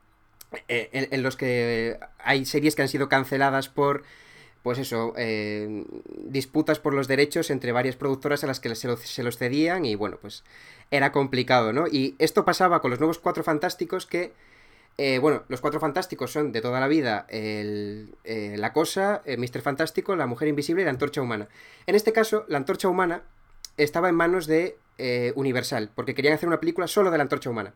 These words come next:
por algún motivo. Eh, querían hacer una película únicamente de la Antorcha Humana y aquí querían, eh, tenían la serie como a medio producir y les pareció más importante producirla, aunque no fuesen los cuatro que eran siempre, y cambiaron a la Antorcha Humana por Herbie,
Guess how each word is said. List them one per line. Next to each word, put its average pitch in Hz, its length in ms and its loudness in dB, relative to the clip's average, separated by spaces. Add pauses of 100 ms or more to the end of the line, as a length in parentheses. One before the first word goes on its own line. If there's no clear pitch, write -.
(100)
por 127 100 -4
algún 127 200 0
motivo. 175 320 -2 (680)
Eh, 135 180 0
querían 143 160 4
hacer 151 140 2
una 147 100 4
película 156 320 2
únicamente 151 380 2
de - 20 -
la - 20 0
Antorcha 160 240 -2
Humana 185 300 0 (120)
y 196 280 2 (400)
aquí 170 300 2
querían, 170 520 2
eh, 143 400 2
tenían 156 220 4
la 170 80 0
serie 180 320 2
como 170 140 2
a - 20 4
medio 165 200 4
producir 170 480 4
y 170 260 0 (280)
les 156 160 0
pareció 139 380 0
más 180 160 0
importante 165 400 0
producirla, 170 580 0 (240)
aunque 151 240 2
no 151 80 6
fuesen 175 300 0
los 160 100 2
cuatro 160 280 2
que 165 60 0
eran 160 140 6
siempre, 214 380 4 (400)
y 220 100 4
cambiaron 170 600 2
a 151 80 6
la 165 60 6
Antorcha 165 280 2
Humana 180 300 2
por 147 200 0
Herbie, 131 380 0